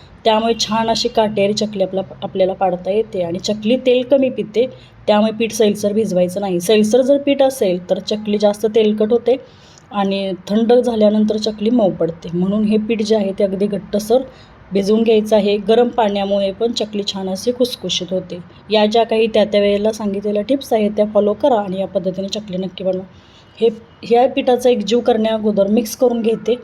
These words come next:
आता पाणी घालायचं बंद केलेलं आहे. एवढ्या पाण्यामध्ये छान असं हे पीठ भिजलं जाईल. थोडंसं गरम आहे, असं दाबून घट्ट आपल्याला आता हे झाकून दहा पंधरा मिनटासाठी साईडला ठेवायचं आहे.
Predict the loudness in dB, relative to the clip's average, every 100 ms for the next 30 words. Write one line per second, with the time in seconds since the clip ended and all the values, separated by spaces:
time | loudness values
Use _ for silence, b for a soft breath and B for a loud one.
0 | B B B -10 -8 -4 -2 0 0 0
1 | -2 -2 -2 -2 -2 -2 0 -2 -2 0
2 | 0 0 -4 -6 -8 -10 -10 -10 -8 -8
3 | -8 b b b -10 -2 -2 2 2 4
4 | 2 2 0 -2 -8 -20 -20 -16 -4 -4
5 | 0 0 2 4 4 2 0 -4 -6 B
6 | B -10 -8 -2 0 0 -2 -2 -2 -6
7 | -2 -2 -2 -8 B B B -20 -20 -18
8 | -4 0 0 2 0 2 -2 -4 2 4
9 | 4 0 -4 -2 -2 -6 -6 -8 -6 -4
10 | -2 -4 -4 -8 -8 -10 -12 -14 -16 -20
11 | -20